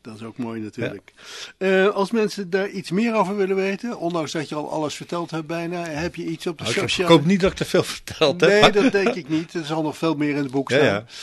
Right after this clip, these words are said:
Speaker 1: Maar, ehm, is, zit er iets op de sociale media waar mensen kunnen volgen
Speaker 2: Ik
Speaker 1: van
Speaker 2: heb een eigen
Speaker 1: Harm?
Speaker 2: website.
Speaker 1: Ja?
Speaker 2: En dat is schrijver punt Harcourt, en Harcourt met dubbel K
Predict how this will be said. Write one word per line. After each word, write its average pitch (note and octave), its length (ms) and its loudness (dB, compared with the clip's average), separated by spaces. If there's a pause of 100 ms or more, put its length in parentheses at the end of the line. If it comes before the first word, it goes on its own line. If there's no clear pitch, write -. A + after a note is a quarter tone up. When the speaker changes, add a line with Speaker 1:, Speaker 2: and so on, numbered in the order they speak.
(320)
Speaker 1:
Maar, D3+ 360 2
ehm, D#3+ 500 0 (580)
is, - 200 -8
zit E3+ 220 -6
er F#3 80 -6
iets F#3+ 160 -6
op F3+ 100 -8
de - 80 -12
sociale F3 460 -4
media F#3 560 -4
waar F#3+ 300 -10
mensen F3 360 -8
kunnen E3 400 -4
volgen F3+ 460 -6
Speaker 2:
Ik D#3+ 80 -4
Speaker 1:
van F3 80 -4
Speaker 2:
heb - 120 -2
een A#2 60 0
eigen D3 200 4
Speaker 1:
Harm? C#3+ 120 0
Speaker 2:
website. D3 640 -2 (180)
Speaker 1:
Ja? C#3+ 320 -2 (120)
Speaker 2:
En A2 100 -8
dat G2+ 200 -2
is - 240 0
schrijver G#2+ 640 0 (800)
punt G#2 500 -2 (580)
Harcourt, G#2 560 -2
en F2 160 -10
Harcourt G2 380 -2
met F#2 160 -6
dubbel G2 260 -4
K - 100 -10